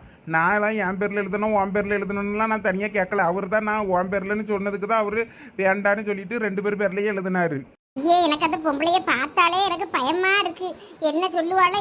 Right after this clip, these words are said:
Speaker 2: என்ன சொல்லி கஷ்டப்படுத்துவாளோன்னு. அதனால நானும் கையெழுத்து போட வரலம்மா.
Speaker 1: சொன்னா கேளு லட்சுமி, ஒழுங்கா நான் திங்கக்கிழமை வார சொல்லிட்டேன் அம்மா. சரி, நான் அப்படியே டீ கடை வரைக்கும் போயிட்டு வந்துடுறேன். எப்பயும் போறவன்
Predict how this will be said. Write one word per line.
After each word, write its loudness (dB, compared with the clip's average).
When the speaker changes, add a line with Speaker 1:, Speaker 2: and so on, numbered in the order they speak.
Speaker 2:
என்ன -4
சொல்லி -6
கஷ்டப்படுத்துவாளோன்னு. 0
அதனால 0
நானும் 0
கையெழுத்து -2
போட 2
வரலம்மா. 0
Speaker 1:
சொன்னா 6
கேளு 4
லட்சுமி, -4
ஒழுங்கா 0
நான் 2
திங்கக்கிழமை 0
வார 4
சொல்லிட்டேன் 0
அம்மா. -2
சரி, 4
நான் 6
அப்படியே 0
டீ -2
கடை 8
வரைக்கும் -4
போயிட்டு 0
வந்துடுறேன். 0
எப்பயும் 0
போறவன் 4